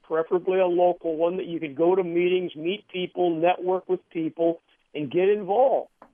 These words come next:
I mean, it, it, it's, it, it's gotta come from, like you, like you're saying, it has to come from the grassroots,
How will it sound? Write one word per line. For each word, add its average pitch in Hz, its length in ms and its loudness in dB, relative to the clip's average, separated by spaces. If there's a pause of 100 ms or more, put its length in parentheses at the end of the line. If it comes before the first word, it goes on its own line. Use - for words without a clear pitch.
(200)
I 147 60 -16
mean, 165 160 2
it, 175 180 2
it, 165 200 -4
it's, 156 140 -8 (100)
it, 165 180 -4 (140)
it's 156 400 -10
gotta 208 260 4
come 208 480 -2
from, 175 300 -8
like 175 220 -2
you, 165 100 -12 (320)
like 170 220 0
you're 170 100 -6 (100)
saying, 202 240 2
it 143 60 0
has 185 220 2
to 190 60 -16
come 214 220 -2
from 180 200 -4
the 151 60 0
grassroots, 180 600 0